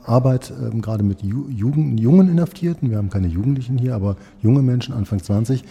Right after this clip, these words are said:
dass es fast schon zum, zum Lebensentwurf gehört, cool ist, äh, dass man hier immer mal wieder reinkommt. Ich, äh, weiß nicht, ob das der Einfluss irgendwelcher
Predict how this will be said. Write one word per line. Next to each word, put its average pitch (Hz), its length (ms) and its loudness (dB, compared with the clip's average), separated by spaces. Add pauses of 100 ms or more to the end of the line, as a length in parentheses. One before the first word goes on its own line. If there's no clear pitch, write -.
(320)
dass - 160 -4
es 131 100 -4
fast - 320 -8
schon 139 300 2
zum, 135 320 0
zum 131 420 0 (680)
Lebensentwurf 139 600 4
gehört, 82 500 -2 (140)
cool 185 140 0
ist, - 320 -8
äh, 113 180 -8
dass 92 220 -4
man 92 160 2
hier 90 440 2
immer 120 280 2
mal 98 300 2
wieder 101 440 2 (160)
reinkommt. 87 640 0
Ich, - 220 -14
äh, 82 180 -8
weiß 90 220 -8
nicht, 104 180 -8
ob 95 140 -12
das 90 180 -4
der - 140 -8
Einfluss 95 480 -4
irgendwelcher 87 580 -2